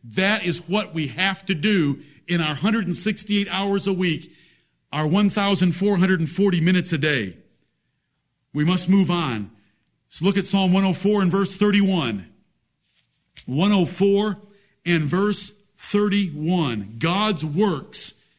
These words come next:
need to be known. They need to be shared among us. They need to be remembered.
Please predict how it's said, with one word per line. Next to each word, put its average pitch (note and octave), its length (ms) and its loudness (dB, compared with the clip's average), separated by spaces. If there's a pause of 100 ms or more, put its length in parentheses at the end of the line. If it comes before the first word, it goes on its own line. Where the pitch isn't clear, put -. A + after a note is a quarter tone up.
(140)
need F#3+ 540 2
to F#3 60 -2
be F3+ 160 0
known. E3 580 0 (480)
They D#3+ 260 -2
need G#3+ 300 2
to E3+ 60 0
be E3+ 120 0
shared G#3+ 440 2
among F3 280 2
us. - 360 -10 (1000)
They D#3 160 2
need F#3+ 180 6
to F#3+ 60 2
be G3 120 4
remembered. F#3 640 2